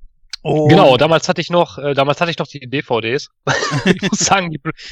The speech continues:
Speaker 2: die Blu-rays sind dazu eine erhebliche Steigerung, <laughs> was das Bild angeht.
Speaker 1: Ja, und über die Dinos, ja, wenn, wenn du die so gut findest, äh, das riecht ja nach einer weiteren Nightcrawler-Serie.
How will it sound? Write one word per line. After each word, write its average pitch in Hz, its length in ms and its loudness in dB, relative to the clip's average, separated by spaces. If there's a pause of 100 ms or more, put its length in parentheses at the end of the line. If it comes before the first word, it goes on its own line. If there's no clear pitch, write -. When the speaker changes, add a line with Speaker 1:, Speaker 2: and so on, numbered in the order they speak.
(120)
Speaker 2:
die 156 80 -2
Blu-rays 165 440 4
sind 156 160 -6
dazu 156 300 -2
eine 139 320 0 (340)
erhebliche 143 560 2
Steigerung, 120 600 -2
<laughs> - 80 -18
was - 160 -8
das - 140 -14
Bild 123 280 -4
angeht. 117 500 -6 (340)
Speaker 1:
Ja, 185 120 0
und 180 100 0
über 147 120 0 (100)
die 131 160 -14
Dinos, 160 520 -2
ja, 156 160 -2
wenn, 139 300 -4
wenn 139 120 -2
du 135 60 -6
die 131 100 -6
so 123 160 -4
gut 139 220 -8
findest, 196 580 -4
äh, 180 180 -2
das - 240 -6
riecht - 160 -12
ja 170 160 -10
nach 170 120 -8
einer 156 340 -4
weiteren 160 400 -4
Nightcrawler-Serie. 185 960 -4